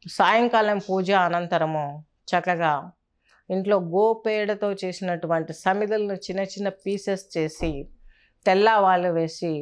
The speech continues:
పూజా స్టోర్స్‌లో దొరుకుతాయి తెల్లవాళ్ళు, అవి కొంచెం వేసి, కొంచెం కర్పూరం వేసి, కొంచెం సాంబ్రాణి వేసి, ఈ రావి సమిదలు దొరుకుతాయి పూజా స్టోర్‌లో,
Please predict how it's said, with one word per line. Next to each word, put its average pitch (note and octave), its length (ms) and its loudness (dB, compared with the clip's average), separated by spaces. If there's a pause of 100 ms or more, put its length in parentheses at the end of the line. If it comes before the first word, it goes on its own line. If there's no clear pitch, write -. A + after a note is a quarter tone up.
పూజా G3+ 320 2
స్టోర్స్‌లో F#3 520 -2
దొరుకుతాయి E3+ 500 -2
తెల్లవాళ్ళు, D#3+ 600 0 (140)
అవి F3 160 -2
కొంచెం F3+ 460 -2
వేసి, D3+ 420 -4 (680)
కొంచెం G3 440 2 (220)
కర్పూరం A3 600 2
వేసి, E3+ 440 -2 (840)
కొంచెం F3 380 0 (880)
సాంబ్రాణి F#3+ 680 4
వేసి, D#3+ 420 0 (1000)
ఈ F#3 180 2 (680)
రావి F3 400 4 (120)
సమిదలు A3 420 4
దొరుకుతాయి E3+ 480 2
పూజా E3+ 300 0
స్టోర్‌లో, D3+ 480 -2